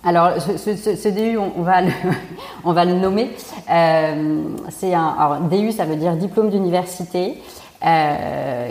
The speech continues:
qui, euh, s'est déroulé en partenariat avec, euh, l'Université de Paris, donc, euh, Paris Descartes,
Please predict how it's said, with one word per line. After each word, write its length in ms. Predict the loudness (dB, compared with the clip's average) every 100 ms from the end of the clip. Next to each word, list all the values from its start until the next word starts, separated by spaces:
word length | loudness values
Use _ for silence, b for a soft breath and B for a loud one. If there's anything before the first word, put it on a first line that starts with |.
| -8
qui, 480 | -10 -4 -2 0 0 0
euh, 140 | -2
s'est 160 | -2 -2
déroulé 500 | -2 0 2 2 2
en 120 | 0
partenariat 760 | -2 -4 -2 0 0 2 2 0
avec, 460 | -2 -4 -4 -8 -8 -6
euh, 240 | -4 -2
l'Université 580 | -2 0 0 -2 -6 -4
de 60 |
Paris, 360 | 2 2 2 -2 -4 -8
donc, 140 | -8 -6
euh, 100 | -4
Paris 260 | -2 -2
Descartes, 540 | -2 0 2 0 -4